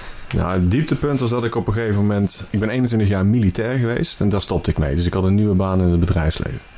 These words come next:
Ik moest toen mijn huis uit, want die, mijn huur die, eh, werd, eh, beëindigd, het huurcontract. Ik woonde daar eigenlijk super fijn, maar dat, eh, <laughs> stopte toen ook.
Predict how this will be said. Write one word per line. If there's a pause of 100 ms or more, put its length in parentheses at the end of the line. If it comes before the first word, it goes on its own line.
(120)
Ik
moest
toen
mijn
huis
uit,
want
die,
mijn
huur
die,
eh, (400)
werd,
eh, (160)
beëindigd,
het
huurcontract. (380)
Ik
woonde
daar
eigenlijk
super
fijn,
maar
dat,
eh, (500)
<laughs> (180)
stopte
toen
ook.